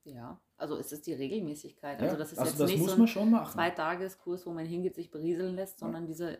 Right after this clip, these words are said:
Speaker 1: Arbeit ist eine kontinuierliche
Speaker 2: Ja.
Speaker 1: und man kommt ja immer tiefer und es kommen neue Sachen
Speaker 2: Genau.
Speaker 1: hoch und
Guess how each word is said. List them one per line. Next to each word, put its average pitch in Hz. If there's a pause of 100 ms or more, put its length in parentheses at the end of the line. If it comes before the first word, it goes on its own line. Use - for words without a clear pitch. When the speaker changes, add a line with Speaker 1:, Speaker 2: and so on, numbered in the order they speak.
(140)
Speaker 1:
Arbeit 175
ist -
eine 165
kontinuierliche 165
Speaker 2:
Ja. -
Speaker 1:
und -
man 185
kommt 196
ja 208
immer 196
tiefer 240
und 165
es 165
kommen 180
neue 190
Sachen 170
Speaker 2:
Genau. 185
Speaker 1:
hoch 165
und 170